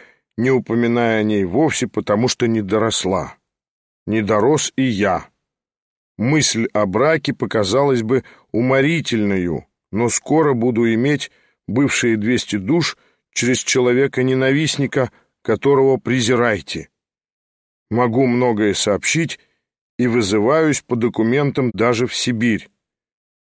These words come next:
Не презирайте предложение. Письмо от инфузории разуметь в стихах. Капитан Лебяткин, покорнейший друг и имеет досуг.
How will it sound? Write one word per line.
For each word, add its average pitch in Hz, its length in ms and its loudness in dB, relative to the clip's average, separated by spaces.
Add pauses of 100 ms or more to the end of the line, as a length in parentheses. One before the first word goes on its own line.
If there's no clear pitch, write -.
(120)
Не 120 160 0
презирайте 117 800 0
предложение. 104 920 0 (1000)
Письмо 123 520 0
от 107 240 -2
инфузории 131 880 0 (540)
разуметь 107 560 0
в - 100 -8
стихах. - 640 -4 (1120)
Капитан 135 600 0
Лебяткин, 101 680 0 (720)
покорнейший 110 800 0
друг 123 400 -4 (580)
и 113 220 0
имеет 110 480 0
досуг. - 640 -4